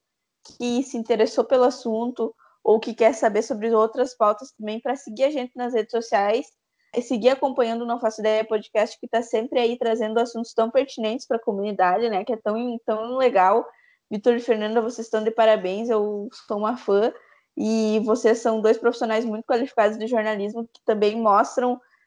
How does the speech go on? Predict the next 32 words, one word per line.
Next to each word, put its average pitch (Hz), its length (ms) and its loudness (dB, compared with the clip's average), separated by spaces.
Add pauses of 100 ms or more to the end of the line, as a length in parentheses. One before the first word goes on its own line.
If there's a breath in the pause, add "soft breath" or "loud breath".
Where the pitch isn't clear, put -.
(160)
a 262 140 0
preocupação 226 640 -2
social 247 440 0
de 269 100 -2
vocês 240 380 0
quando 247 240 -4
vocês 226 680 -6 (460)
dedicam 233 540 2
o 277 60 2
tempo 285 500 0
de 269 140 -2
vocês 269 580 2
pra 254 220 -2
falar 262 280 -2
sobre 254 240 -8 (140)
política. 247 500 -8 (160)
Isso 330 280 2
é 302 40 0
muito 254 240 -8
importante. 208 480 -6
Então, 202 260 -6
vocês 220 280 -4
também 233 340 2
fazem 247 320 0
a 240 40 -4
parte 220 280 0
de 202 80 0
vocês, 196 400 -2
né? 196 140 -6
Porque - 180 -4
a 226 60 0
política, 233 500 -2